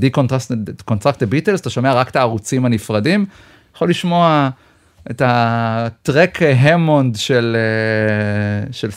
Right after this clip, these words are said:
something של הביטלס וליהנות ממנו. אז התחלתי לפרק, ואז אמרתי, "טוב, אני אקח את, אה, חור בלבנה, אה, של רוקפור, ואני אעשה איזושהי עבודת בינה מלאכותית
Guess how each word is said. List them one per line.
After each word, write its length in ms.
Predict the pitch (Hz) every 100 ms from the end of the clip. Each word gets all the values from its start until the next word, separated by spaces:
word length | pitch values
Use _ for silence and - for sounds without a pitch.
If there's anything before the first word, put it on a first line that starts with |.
| -
something 560 | - - 156 156 160
של 140 | 131 123
הביטלס 360 | 113 202 214 170
וליהנות 420 | 151 139 135 123
ממנו. 300 | 117 98 90 - - - - - _ _ _ -
אז 180 | 101 98
התחלתי 260 | - 175
לפרק, 220 | 185 123 120
ואז 40 | 151
אמרתי, 160 | 202 208
"טוב, 120 | 214
אני 120 | 131
אקח 240 | 131 165 170
את, 180 | 165 117
אה, 60 |
חור 200 | - 113
בלבנה, 420 | 107 98 95 92 120 - _ _ _ _ _ -
אה, 140 | 101
של 160 | 101 117
רוקפור, 500 | 107 - - 98 110 -
ואני 220 | 117 135
אעשה 180 | 139 226
איזושהי 200 | 214 185
עבודת 280 | 139 143
בינה 240 | 135 123 123
מלאכותית 840 | 127 113 - 107 120 117 -